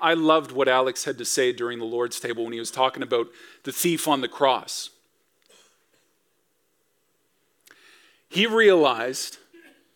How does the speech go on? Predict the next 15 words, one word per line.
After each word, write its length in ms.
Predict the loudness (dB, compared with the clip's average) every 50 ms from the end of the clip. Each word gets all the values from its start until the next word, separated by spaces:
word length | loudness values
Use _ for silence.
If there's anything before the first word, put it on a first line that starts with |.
| _ _ _ _ _ _
that 100 | 4 4
it 80 | 6 6
was 260 | 4 2 2 0 -4 -8 -16 _ _
his 380 | _ -10 -4 -2 -2 0 2 2
sin 420 | 2 2 2 2 0 -2 -6 -12 -20 _ _ _ _ _ _ _ _ _ _ _ _ _ _ _
that 220 | 0 2 2 0
put 120 | -2 -2 0
him 140 | 0 0 -2
on 160 | -4 -4 -6
that 180 | -8 -8 -8
cross. 560 | -10 -6 -6 -6 -6 -6 -12 -16 -18 -18 -18 _ _ _ _ _ _ _ _ _
It's 120 | _ -2
not 120 | -2 0 0
society's 680 | 0 0 2 4 6 6 6 4 2 0 -2 -4 -6
fault. 460 | -2 0 0 2 2 0 -4 -8 -16